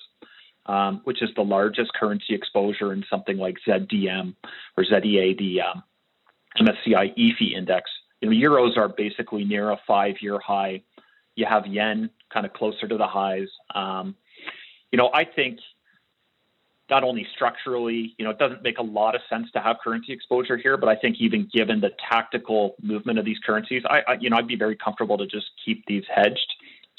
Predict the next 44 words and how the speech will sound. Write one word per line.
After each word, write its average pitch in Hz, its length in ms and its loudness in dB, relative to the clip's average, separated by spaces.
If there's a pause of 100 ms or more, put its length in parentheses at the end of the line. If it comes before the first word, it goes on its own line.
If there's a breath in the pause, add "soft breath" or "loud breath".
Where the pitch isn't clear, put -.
(120)
So 104 100 6
in 101 80 2
terms 101 280 2
of, 95 160 0
you 98 80 -2
know, 95 160 2
a 90 40 2
broad 95 340 2
beta 95 320 0
E 101 140 -4 (100)
T 104 140 2
F, 92 160 4 (560 soft breath)
um, 87 300 -2 (160)
Z 117 60 6 (140)
D 98 160 0
M, 95 280 -2 (480 loud breath)
you'll 120 100 4
probably 120 320 2
prefer 104 480 -2
over 104 240 -2
Z 101 140 -4 (100)
E 101 120 -6
A. 98 220 -6 (100)
You 101 60 -8
know, 101 120 -2
Z 117 180 2
E 110 140 2
A 110 100 2
has 110 160 -2
shown, 113 340 -2
like 107 200 0
I 101 140 -4
said, 107 140 0
a 98 40 0
little 117 320 0
bit 127 200 2 (100)
more 110 520 0
outperformance 107 840 -2 (140)
over 110 200 -6
the 104 80 0
last 104 340 2
couple 143 220 2
of 107 80 0
years 107 280 -2